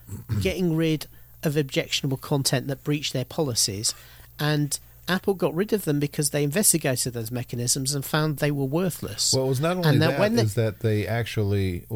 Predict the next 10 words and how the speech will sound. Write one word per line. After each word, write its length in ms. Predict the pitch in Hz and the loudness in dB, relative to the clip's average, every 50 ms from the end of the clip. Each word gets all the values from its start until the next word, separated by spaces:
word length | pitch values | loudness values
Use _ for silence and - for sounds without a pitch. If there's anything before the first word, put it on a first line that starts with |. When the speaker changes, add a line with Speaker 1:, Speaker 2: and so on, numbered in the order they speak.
| 107 - - | -8 -6 -2
Speaker 2:
and 160 | 107 104 104 | 0 2 2
you're 100 | 107 101 | 4 4
right 180 | 110 113 110 | 4 4 2
about 220 | 101 87 92 85 - | 2 0 0 -2 -2
that, 140 | 95 87 78 | -2 -4 -4
but 140 | 85 - | -6 -8
Parler 340 | - - 123 123 120 110 98 95 | -4 -2 0 2 2 2 2 2
actually 680 | 98 90 - - 98 92 95 95 90 87 87 85 85 - - - - - - | 0 -2 -2 -4 -2 -2 0 0 0 0 -2 -4 -6 -8 -18 -20 -20 -18 -14
catered 480 | - - 120 117 104 95 95 87 - - | -4 -2 0 0 2 0 -2 -2 -4 -8
to 580 | - - - 165 151 117 87 64 57 60 73 | -10 -6 -4 -2 -2 -2 -2 -2 -4 -8 -10